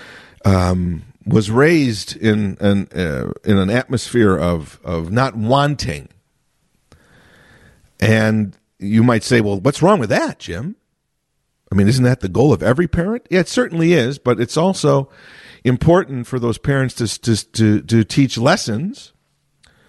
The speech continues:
of what it's like to not have.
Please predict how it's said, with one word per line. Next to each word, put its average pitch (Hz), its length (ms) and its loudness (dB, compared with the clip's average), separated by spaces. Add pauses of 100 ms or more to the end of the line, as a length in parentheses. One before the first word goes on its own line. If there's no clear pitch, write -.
(960)
of 113 880 0 (1160)
what 127 180 4
it's 139 160 -4
like 143 440 -2
to 139 140 0
not 156 280 0
have. - 580 -10